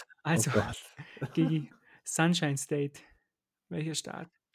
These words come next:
Speaker 2: Kalifornien.
Speaker 1: Florida. Ich wusste, dass das falsch ist.
Speaker 2: Ah.
Speaker 1: Empire State. Der Empire State. Ja, das war
Speaker 2: New
Speaker 1: jetzt so
Speaker 2: York.
Speaker 1: einfach, gell? The Golden State.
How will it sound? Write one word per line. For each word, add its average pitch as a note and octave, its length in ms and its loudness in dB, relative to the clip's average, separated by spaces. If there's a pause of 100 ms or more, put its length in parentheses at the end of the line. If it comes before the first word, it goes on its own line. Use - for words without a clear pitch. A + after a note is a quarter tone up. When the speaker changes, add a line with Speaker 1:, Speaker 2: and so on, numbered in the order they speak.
(880)
Speaker 2:
Kalifornien. G#2+ 480 6
Speaker 1:
Florida. G#2+ 480 4
Ich D#3 300 -2
wusste, D3 360 0
dass D3 180 -4
das D3 180 -2
falsch D3 340 -2
ist. D#3 300 -10
Speaker 2:
Ah. - 280 2 (1300)
Speaker 1:
Empire E3 440 6
State. C#3+ 460 0 (140)
Der D#3+ 160 0
Empire D3+ 300 -2
State. D3+ 420 -8 (2250)
Ja, C3 400 -4
das - 240 -12
war A2+ 80 -4
Speaker 2:
New G#2+ 60 6
Speaker 1:
jetzt G2+ 100 6
so G2 80 4
Speaker 2:
York. B2+ 100 4
Speaker 1:
einfach, C#3 300 -4
gell? D3 220 -10 (240)
The C#3+ 80 -4
Golden F3+ 360 2
State. G3 480 -8